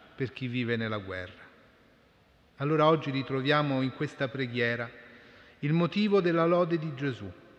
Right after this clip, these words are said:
anche nella nostra vita e nel nostro tempo, perché questo amore non cessa di rivelarsi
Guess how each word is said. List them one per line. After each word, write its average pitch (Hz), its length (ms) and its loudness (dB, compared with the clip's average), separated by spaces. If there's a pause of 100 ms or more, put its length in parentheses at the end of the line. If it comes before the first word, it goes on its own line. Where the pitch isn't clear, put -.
(400)
anche 170 380 0
nella 151 220 -2
nostra 139 440 -4
vita 170 420 -8 (200)
e 151 100 -6
nel 147 180 -2
nostro 131 420 -6
tempo, 95 400 -8 (800)
perché 143 280 -4
questo - 300 0
amore 127 560 0 (460)
non 156 220 0
cessa 156 480 2
di 110 120 -4
rivelarsi 113 880 -2